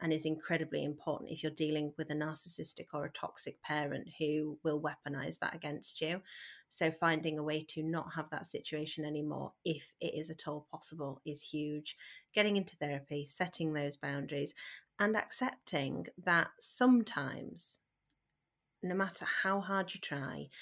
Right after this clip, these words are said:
no matter how much you want the situation to change, you can't change someone else. You can only change the way that you react to it and what you will allow them to do to you.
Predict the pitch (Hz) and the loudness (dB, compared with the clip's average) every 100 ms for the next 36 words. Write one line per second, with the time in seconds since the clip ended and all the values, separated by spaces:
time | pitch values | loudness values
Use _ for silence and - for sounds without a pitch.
0 | - - - 160 156 156 156 175 175 165 | -16 -14 0 2 2 -2 -4 0 2 2
1 | - - 160 156 165 165 143 - - - | 0 0 0 0 0 0 -2 -6 -10 -10
2 | _ _ 165 - - - 139 147 147 - | _ _ -8 -2 -2 0 -2 -2 -6 -6
3 | - 160 - - - 165 - 180 170 - | -6 -4 -4 -6 -8 -10 -6 -2 -2 -4
4 | - 175 175 170 - 175 175 180 196 202 | -4 -2 -2 -4 -4 -2 0 -2 -2 -6
5 | - - _ _ _ _ - - _ 185 | -14 -16 _ _ _ _ -20 -20 _ -6
6 | 185 175 185 185 175 - 180 170 - 170 | -2 -2 2 2 0 0 0 0 0 2
7 | 165 160 - 160 165 160 156 151 - - | 4 4 0 0 0 2 2 0 -2 -8
8 | - 156 135 - 151 156 - 160 156 156 | -4 0 0 -2 -4 -2 -2 -2 0 0
9 | 156 160 151 151 151 151 147 - 147 143 | 2 2 2 2 -2 -4 -4 -4 -2 -2
10 | 143 - 147 - - 160 | -2 -2 -2 -2 -6 -8